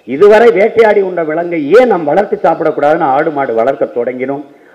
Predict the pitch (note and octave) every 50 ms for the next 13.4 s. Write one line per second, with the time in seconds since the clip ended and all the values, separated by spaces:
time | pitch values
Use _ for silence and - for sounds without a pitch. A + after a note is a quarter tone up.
0 | _ _ - D3 D3 G3 A3+ B3+ C#4+ C4+ C#4 C4+ C4 B3 B3 A#3+ A#3 A#3 A#3+ A#3
1 | G#3+ G3+ G3+ A3 A3+ C4 C4+ C#4+ C4 A3+ G3+ A3 A#3+ B3+ C4+ C4 C4+ B3+ - -
2 | - A#3+ B3 B3 A#3 C#4 E4 F4+ F#4 E4 C#4 - - - - - - - - -
3 | B2 B2+ C#3+ E3+ F#3+ G3 A3+ A3 F#3+ F3 F3 E3+ E3+ E3+ D3+ - D3 C#3 D#3+ F3
4 | D#3+ D#3 D#3 C#3+ - D3 C#3+ D3+ C#3+ C3+ C3 B2+ B2 A#2 G#2 G#2+ G#2+ - - -
5 | _ _ _ _ _ _ _ _ _ _ _ _ _ _ _ - C3 C3+ E3+ F#3
6 | F#3+ F3+ E3 D#3+ D#3+ G#3 G3+ - - F3 F3+ G3+ F#3 - F#3 E3 E3 D#3+ C#3+ D3
7 | D3+ D3 C#3+ C3+ C3+ D3 D3+ D#3+ D3+ C#3+ - C#3+ C#3+ C#3+ C#3+ C3+ A#2+ B2+ C3+ D3
8 | E3+ C3+ - - - - _ _ _ _ _ _ - C3 D#3 E3 F#3+ G#3+ A3+ A#3+
9 | B3 B3+ B3+ C4 C4 C4+ C4+ C#4+ C4+ A#3+ A#3 B3 B3 B3 A#3+ A3+ G#3+ A3+ B3+ D#4
10 | D#4+ - - - D#4 D#4 C#4+ C#4 C4 A#3 A3 A#3+ A3+ G#3+ G#3 G3+ G3 F#3 F3 D#3+
11 | - - D#3+ D3+ E3+ G3 G3+ G3 G3 F#3+ G3 F3+ F3 F3 E3+ E3+ E3 D#3 D#3+ E3
12 | D#3+ D#3 E3 D3+ C#3+ C#3+ A#2+ C#3 C#3+ D3+ D3 D3 D3 C#3+ C#3 C#3+ C3+ C3 C3+ E3
13 | G3+ B3 B3 - - - - -